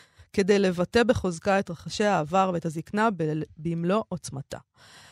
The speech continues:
אה, בתוך הגיליון עצמו יש קטעים מתוך סיפור קצר, אה, מתוך צריך סוף, אה, לסיפור אהבה של סביון ליברכט שעוסק בנושא, סיפור קצר על משקפיים,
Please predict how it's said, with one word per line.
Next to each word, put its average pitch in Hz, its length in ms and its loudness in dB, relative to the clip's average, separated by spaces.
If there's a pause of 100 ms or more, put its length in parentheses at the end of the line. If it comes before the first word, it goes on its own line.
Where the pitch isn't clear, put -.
(180)
אה, 202 180 6
בתוך 254 240 6
הגיליון 220 400 2
עצמו 302 340 2
יש 226 100 2
קטעים 240 320 0
מתוך 190 240 -2
סיפור 190 380 -6
קצר, 233 580 6
אה, 190 100 2
מתוך 175 340 -4
צריך 180 260 -2
סוף, 190 380 -2
אה, 170 240 0
לסיפור 180 460 -4
אהבה 170 180 -2
של 170 160 -4
סביון 175 500 -2
ליברכט 233 540 0
שעוסק 220 300 -4
בנושא, 196 560 -6
סיפור 190 360 -8
קצר 180 320 -4
על 180 80 -4
משקפיים, 214 800 -4